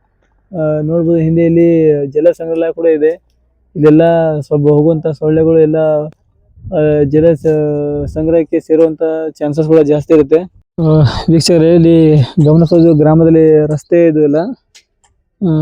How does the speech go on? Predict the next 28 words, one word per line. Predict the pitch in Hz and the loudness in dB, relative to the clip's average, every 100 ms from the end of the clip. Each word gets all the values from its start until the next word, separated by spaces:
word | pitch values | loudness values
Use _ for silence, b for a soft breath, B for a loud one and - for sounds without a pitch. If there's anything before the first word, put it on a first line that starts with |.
| 151 151 151 151 147 | -4 -6 -6 -6 -4
ರಸ್ತೆ | 147 147 175 | -2 -2 0
ಮೇಲೆ | 170 165 | 0 2
ನೋಡಿ, | 165 170 | 2 2
ಇಲ್ಲಿ | 156 151 151 | 2 2 2
ಎಲ್ಲ | 147 160 | 2 0
ನೀರು | 151 156 170 | 0 -4 -2
ಹರಿತಾ | 160 147 | -4 -4
ಇದೆ, | 156 147 | -6 -6
ಚರಂಡಿ | 147 160 160 | -8 -4 -6
ನೀರು. | 147 143 175 - _ _ _ _ _ _ _ | -4 -2 -2 -4 _ _ _ _ _ _ _
ಹ್ಮ್, | 165 165 151 | -8 -6 -8
ಸಂಪೂರ್ಣವಾಗಿ | - 156 156 170 170 165 | -10 -8 -4 -2 -2 -2
ಎಲ್ಲ | 160 160 | 0 -2
ಗಲೀಜಾಗಿದೆ. | 160 147 160 160 156 151 | -2 -2 -2 -2 -4 -4
ಸಂಪೂರ್ಣ | 143 - - 151 160 160 | -10 -14 -20 -14 -10 -6
ಅಲ್ಲಿ | 160 156 | -4 -6
ಮೇಲ್ಗಡೆಯಿಂದ | 151 156 165 160 160 | -6 -2 -2 -2 -4
ಬರೋ | 147 151 | -4 0
ಎಲ್ಲ | 160 156 160 | 0 0 -4
ಗಲೀಜ್ | 143 165 160 | -4 -6 -6
ನೀರು | 165 151 | -8 -6
ಕೂಡ | 165 | -6
ಇಲ್ಲೇ | 156 156 | -4 -8
ಹರಿಯುತ್ತೆ. | 156 151 139 156 _ _ _ _ _ _ _ - | -8 -10 -8 -12 _ _ _ _ _ _ _ -10
ಆ, | |
ಇಲ್ಲೆಲ್ಲ | 156 151 151 165 165 | -6 -4 -2 -2 -2
ಪಕ್ಕದಲ್ಲೆಲ್ಲ | - 147 160 160 | -6 -6 -2 -2
ಮನೆಗಳಿವೆ, | 160 147 156 165 156 147 | -4 -6 -2 0 0 -2